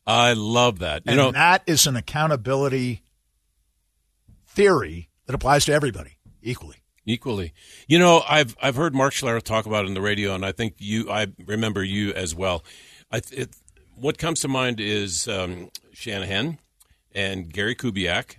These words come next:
Speaker 2: Yes.
Speaker 1: and I think the new head coach may be the same. You wanted to, you wanted to impress this guy. You wanted to do your best ever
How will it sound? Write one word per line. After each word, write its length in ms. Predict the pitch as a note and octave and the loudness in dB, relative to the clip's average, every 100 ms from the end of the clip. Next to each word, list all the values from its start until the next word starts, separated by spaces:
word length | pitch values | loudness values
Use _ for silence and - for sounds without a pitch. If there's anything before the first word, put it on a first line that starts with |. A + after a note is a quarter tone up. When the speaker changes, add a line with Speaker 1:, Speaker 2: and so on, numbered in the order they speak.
| _ | _
Speaker 2:
Yes. 140 | - F#2 | -6 -4
Speaker 1:
and 80 | F#2 | -2
I 40 | |
think 300 | - A2 - | -2 -6 -4
the 80 | G2+ | -4
new 200 | G#2+ A2+ | -2 -2
head 180 | G#2 F2 | -4 -4
coach 400 | A#2 G#2+ - - | -6 -4 -6 -6
may 200 | G2+ G#2 | -4 -4
be 140 | G2+ | -4
the 100 | F#2 | -2
same. 340 | - G2+ C2+ - - - - | 0 0 -6 -12 -20 -20 -10
You 240 | A2+ E3 | -4 -2
wanted 600 | D#3 C#3 C3+ C#3+ C#3 G#2 | 0 2 4 4 0 -2
to, 600 | - B2 A#2 G#2+ G2+ G#2+ _ - | -6 -4 -4 -4 -4 -8 _ -14
you 120 | A#2 | -4
wanted 320 | B2+ D#3 D3 | 2 2 0
to 140 | - B2+ | -4 -6
impress 340 | G#2 B2+ B2+ | -6 -6 -4
this 200 | - E2+ | -4 -4
guy. 180 | - E2+ | -6 -6
You 140 | F#2+ A2+ | -6 -4
wanted 320 | C3+ C3+ E2+ | -2 -2 -4
to 120 | A2+ | -8
do 140 | F#2+ | -4
your 220 | A2+ G#2+ F#2+ | -2 -2 -4
best 440 | D2 A2+ B2+ - - | -6 -2 0 -2 -4
ever 440 | B2+ G#2 F2 F2+ | -6 -4 -8 -10